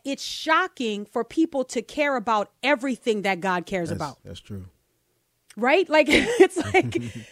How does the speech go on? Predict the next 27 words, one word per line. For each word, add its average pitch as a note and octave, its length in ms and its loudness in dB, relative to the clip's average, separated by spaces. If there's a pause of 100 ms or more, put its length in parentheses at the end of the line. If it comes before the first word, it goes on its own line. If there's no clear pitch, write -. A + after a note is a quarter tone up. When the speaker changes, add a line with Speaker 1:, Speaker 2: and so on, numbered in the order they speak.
(120)
Speaker 1:
the, C#4 180 -4 (120)
so, D#4 200 -6
so E4+ 160 0
here's F#4+ 240 2
a D#4 60 -6
story C4 340 0
here. G#3 280 -6
A G#3 80 -8
Dallas D4+ 540 0
megachurch C4+ 720 -4
pastor, F3+ 460 -6
and F3 140 -6
when F#3 100 -6
I C#4 160 2
say A#3 240 -4
megachurch, F#3 800 -4 (400)
I'm A3 160 -6
talking A3+ 380 -4
about F3+ 460 -2
averaging G3 500 -4
eleven G3 480 -4
thousand G3 100 -6
Speaker 2:
Eleven F#3+ 260 0
thousand. F3+ 200 -4
Speaker 1:
weekly G3+ 300 -6
Speaker 2:
Yeah. F3+ 40 -4
Speaker 1:
worshipers F3+ 800 -6